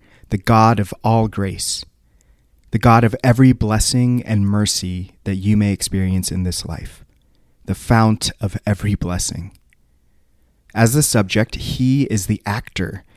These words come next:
the initiator. We see that he called us into eternal glory, and not only that,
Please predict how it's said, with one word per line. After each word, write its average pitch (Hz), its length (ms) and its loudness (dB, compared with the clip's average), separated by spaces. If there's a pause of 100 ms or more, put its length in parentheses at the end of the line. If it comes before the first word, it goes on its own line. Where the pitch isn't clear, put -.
(120)
the 110 120 4
initiator. 101 800 2 (600)
We 113 120 4
see 117 240 2
that 104 200 -2
he 139 680 0 (180)
called 98 380 -2
us - 420 -6
into 98 260 -2
eternal 92 380 -4
glory, 90 500 -6 (600)
and 110 120 4
not 117 160 4
only 120 280 4
that, 104 400 -2